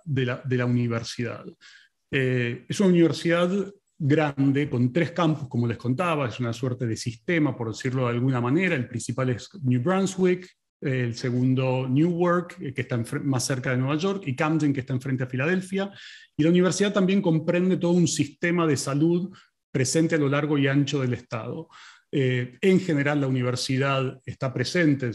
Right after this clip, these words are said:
a través de sus sistemas, distintos programas e, e iniciativas en todo New Jersey. Es una universidad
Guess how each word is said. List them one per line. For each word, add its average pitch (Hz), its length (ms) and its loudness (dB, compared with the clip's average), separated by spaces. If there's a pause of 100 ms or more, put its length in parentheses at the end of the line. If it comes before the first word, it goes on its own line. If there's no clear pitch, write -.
(140)
a 123 80 -8
través 127 240 -2
de 127 120 2
sus 123 120 -6
sistemas, 135 400 -2
distintos 139 380 -2
programas 135 680 -2
e, 123 300 -4
e 135 80 -4
iniciativas 127 880 -2 (300)
en 127 240 2
todo 147 300 4
New 127 180 4
Jersey. 120 560 -8 (2500)
Es 147 200 -2
una 156 80 6
universidad 147 640 4